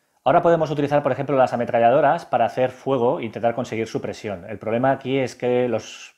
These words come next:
penalizadores son todavía peores. Primero, porque estaríamos disparando a un hexágono que está oculto y no tendríamos el bonificador, por ejemplo, positivo que tenía el mortero, porque puede hacer de propio observador.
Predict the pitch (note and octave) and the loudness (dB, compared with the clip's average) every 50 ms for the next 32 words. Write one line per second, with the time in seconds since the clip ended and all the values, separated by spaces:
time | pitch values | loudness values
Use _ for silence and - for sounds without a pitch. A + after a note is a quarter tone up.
0 | _ _ _ C#3 A#2 A2 A2 G#2+ - G#2+ A2 A#2 A#2 - - A#2 G#2 G#2+ G#2 G2 | _ _ _ -4 -2 -2 -2 0 -2 -2 -2 -2 -2 -4 -6 -6 -2 -2 -2 0
1 | G#2 A2+ A2 G#2+ F#2+ F#2+ F2+ F2 E2+ - - A2+ A2 A2+ G2+ F#2+ - G#2 - G#2 | 0 0 0 0 -6 -6 -8 -8 -14 -14 -12 -6 -4 -4 -4 -4 -8 -10 -12 -10
2 | - A2+ A2 A#2+ B2 A#2+ A#2+ A2+ - B2 A#2+ A#2+ A#2 A2+ G#2+ G#2+ G#2+ G#2+ G#2 G2+ | -8 -6 -4 -4 -4 -4 -6 -4 -2 -2 -2 0 0 2 0 0 0 -2 -6 -10
3 | - - A#2+ A2 G#2+ G2+ F#2 F2+ - - F#2 - - G#2 F#2+ F#2+ F2+ - C#3+ C#3+ | -6 -4 -4 -4 -4 -6 -10 -12 -14 -18 -20 -14 -10 -8 -8 -8 -6 -4 -6 -6
4 | C3+ C#3+ C3 C3+ E3+ - - - _ _ _ _ _ - A#2 B2+ B2+ C3+ C3 C3 | -4 -2 -2 -2 -2 -4 -12 -20 _ _ _ _ _ -4 -4 -2 -2 -2 2 2
5 | C3+ C3 C3+ C3 - B2+ C3+ B2 B2 A#2 A#2 A2+ A#2 A#2 A2+ A2+ A#2 - - G#2+ | 2 2 2 -2 -2 -4 -4 -2 -2 -4 -2 -4 0 0 2 2 2 -2 -4 -6
6 | - A#2+ A2 A#2 F#2+ A2 - A#2 F#2+ A2 G#2+ A2+ A2+ A#2 G2 G#2+ G2+ G2+ G2+ G#2+ | -6 -4 -4 -4 -4 -4 -8 -8 -8 -6 -6 -4 -4 -4 -6 -6 -8 -6 -4 -2
7 | G#2+ G#2+ G#2+ - - _ _ _ _ _ G#2 F#2+ G2 G2+ F#2 - - B2+ A#2 A#2 | -2 -2 -2 -4 -10 _ _ _ _ _ -12 -10 -8 -8 -6 -2 -2 0 0 -2
8 | A#2 - F#2+ - - F2 G#2+ G#2 G2+ G2 - G#2+ G2+ G2 G2 - - G#2+ G2 - | -4 -6 -10 -12 -10 -6 -2 -2 -2 -2 -4 -8 -6 -8 -10 -8 -10 -10 -10 -8
9 | G#2 G#2 G2+ F#2 - - - G#2 F2+ F#2 F#2 G2+ A#2 A2 - | -6 -6 -6 -6 -8 -10 -12 -10 -8 -6 -4 -2 -2 -4 -4